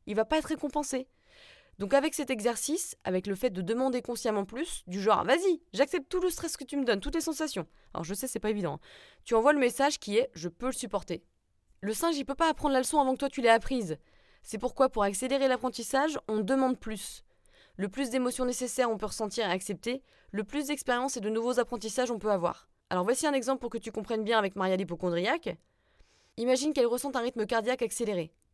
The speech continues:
C'est donc la sensation désagréable que personne n'a envie de ressentir, évidemment. Et là, au lieu de commencer à stresser, elle va se dire, « Super, je veux que mon cœur batte encore plus fort. » D'autres sensations inconfortables vont alors arriver,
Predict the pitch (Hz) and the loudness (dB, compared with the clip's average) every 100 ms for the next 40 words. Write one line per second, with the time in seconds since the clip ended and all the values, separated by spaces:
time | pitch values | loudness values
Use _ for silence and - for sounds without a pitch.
0 | - - 226 208 190 185 180 185 196 185 | -12 -4 -2 0 0 -2 -2 -2 -2 -2
1 | 180 180 180 190 185 - 175 - 165 156 | 2 4 4 2 -2 0 0 0 0 2
2 | 147 151 160 190 247 233 175 175 247 - | 2 0 0 -4 -2 0 0 0 0 -4
3 | - - - - 214 254 262 254 208 269 | -14 -20 -20 -2 4 6 6 2 -2 0
4 | 269 262 262 208 - 190 247 277 440 _ | 0 2 2 0 0 -4 0 0 0 _
5 | _ - 190 202 196 294 - - - - | _ -6 0 0 2 -2 -4 -8 -14 -4
6 | 339 523 196 180 - 190 277 277 277 330 | -2 0 -4 -8 -8 -4 -2 -2 -2 0
7 | 233 226 - - 339 302 - 233 196 - | 2 0 -2 -2 0 -2 -4 0 2 0
8 | - - _ _ - - _ 185 247 254 | -2 -20 _ _ -20 -20 _ -4 -2 0
9 | 254 247 240 254 240 226 214 220 233 202 | -2 0 0 2 -2 0 -2 2 4 4
10 | 196 190 180 170 165 170 214 339 | 2 2 2 2 0 0 0 -2